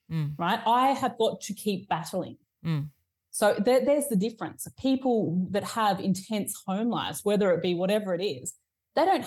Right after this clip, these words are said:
Speaker 2: have that place to retreat to. So they've got to find those little pockets that they can have those moments of calm and those little moments of retreat. Um, and of course,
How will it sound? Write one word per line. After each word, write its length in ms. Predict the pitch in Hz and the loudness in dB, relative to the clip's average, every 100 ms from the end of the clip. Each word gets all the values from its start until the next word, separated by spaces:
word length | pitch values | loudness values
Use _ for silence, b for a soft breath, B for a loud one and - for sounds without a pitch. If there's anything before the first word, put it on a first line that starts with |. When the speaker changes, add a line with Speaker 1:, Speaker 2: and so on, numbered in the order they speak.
| - | -4
Speaker 2:
have 200 | 240 240 | -4 0
that 200 | 220 - | -2 -2
place 220 | 185 180 - | -2 -2 -4
to 120 | 156 | -6
retreat 420 | 147 - 190 - - | -4 -4 -4 -6 -14
to. 80 | - - _ b b | -16 -20 _ b b
So 160 | - 220 | 0 4
they've 260 | 220 202 - | 4 2 0
got 300 | 233 - - | 0 0 -2
to 280 | 254 202 - | 0 0 -4
find 580 | 208 190 185 196 202 - _ - | -2 0 0 -2 -4 -6 _ 0
those 360 | 190 190 185 190 | 4 4 2 2
little 200 | 202 180 | 2 0
pockets 760 | - 214 - 180 135 - - - | -2 -4 -2 -4 -4 -8 -8 -6
that 180 | 190 175 | -4 0
they 200 | 175 175 | 0 0
can 160 | 170 170 - | 0 -4 -2
have 200 | 180 165 | -4 0
those 260 | 175 175 175 | 0 0 0
moments 460 | 165 160 165 - | -2 -2 -4 -6
of 100 | 170 | -12
calm 400 | - 175 170 165 | -10 -8 -6 -2
and 120 | 165 160 | -2 0
those 180 | 160 | 0
little 140 | 170 170 | -2 -2
moments 460 | 170 165 165 - 165 | -2 -4 -4 -4 -6
of 160 | 165 | -6
retreat. 460 | 151 - 131 113 - b b b _ | -10 -6 -8 -8 -12 b b b _
Um, 220 | 185 175 175 | 2 2 2
and 200 | 185 185 | 0 0
of 120 | 185 - | -2 -4
course, 520 | - 208 170 131 | 0 2 2 0